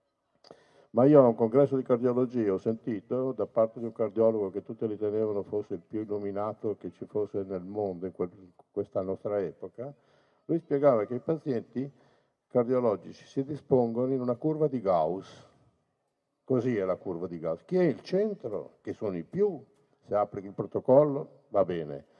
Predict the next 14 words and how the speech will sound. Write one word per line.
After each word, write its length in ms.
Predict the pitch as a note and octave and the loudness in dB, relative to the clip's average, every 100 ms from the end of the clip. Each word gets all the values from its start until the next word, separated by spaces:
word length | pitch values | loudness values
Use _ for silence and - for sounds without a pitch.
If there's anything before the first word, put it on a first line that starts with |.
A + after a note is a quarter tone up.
| _ _ | _ _
Se 160 | - G2 | -4 6
lo 160 | C3 | 10
applica 320 | D3+ - G#2 G2 | 10 6 -4 -6
quelli 260 | C#3+ C#3 | -4 -6
che 120 | - | -6
sono 180 | A2+ C3 | -6 -4
all'inizio 480 | A#2 A#2+ A3+ A3+ C#3+ | -4 2 2 2 -2
della 200 | A2+ F#2+ | -4 -4
curva 360 | - F#2 E2+ F2 | -4 -6 -4 -4
o 80 | |
alla 140 | F2 - | -4 -4
fine 240 | D#3 B2+ | -2 -2
della 160 | F#2+ F#2+ | -4 -6
curva, 500 | G2 E2 E2+ E3 | -6 -6 -6 -8